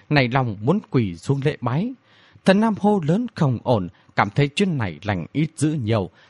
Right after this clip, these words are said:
cảm giác chết chóc dâng lên trong lòng. Con rồng Du Côn, Long Bảo Bảo và Tiểu Phượng Hoàng cũng thấy không xong, hoặc cầm hoặc gáy khiến cả nội thiên địa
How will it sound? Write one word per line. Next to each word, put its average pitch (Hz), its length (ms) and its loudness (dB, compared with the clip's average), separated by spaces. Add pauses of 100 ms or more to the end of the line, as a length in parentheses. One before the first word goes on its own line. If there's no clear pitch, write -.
(120)
cảm 127 180 2
giác 190 180 -2
chết 226 240 0
chóc 214 220 0
dâng 123 360 0
lên 104 280 0
trong 98 220 -2
lòng. 90 240 -2 (420)
Con 190 120 4
rồng 117 200 0
Du 196 140 0 (100)
Côn, 190 220 2 (160)
Long 127 340 0
Bảo 101 180 0
Bảo 95 280 0 (140)
và 147 120 4
Tiểu 139 320 2
Phượng 127 240 0
Hoàng 113 280 0 (100)
cũng 143 180 -2
thấy 160 280 0
không 107 260 0
xong, 104 280 0 (280)
hoặc 151 260 2
cầm 139 200 4 (140)
hoặc 135 200 2 (100)
gáy 165 260 0 (200)
khiến 220 300 2
cả 117 100 2
nội 95 260 -4
thiên 104 220 0
địa 113 160 -2